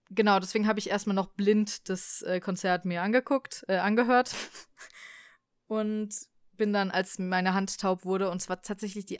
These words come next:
andere Hand als sonst, was schon komisch war, ähm, bin ich eben zu den Sanitätern mit meiner besten Freundin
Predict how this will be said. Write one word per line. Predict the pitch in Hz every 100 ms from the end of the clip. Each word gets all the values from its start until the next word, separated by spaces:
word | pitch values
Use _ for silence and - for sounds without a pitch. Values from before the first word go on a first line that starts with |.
| -
andere | 233 214 185
Hand | 190 -
als | 180 -
sonst, | 180 196 - - - - - -
was | - -
schon | 196
komisch | - 190 165
war, | 160 175 - - - _ 196
ähm, | 196 185 185 185 -
bin | - 196
ich | 190 - -
eben | 185 175
zu | -
den | 175
Sanitätern | 175 180 175 277 269 247 220
mit | 214
meiner | 214
besten | 202 202
Freundin | - 196 190 190 196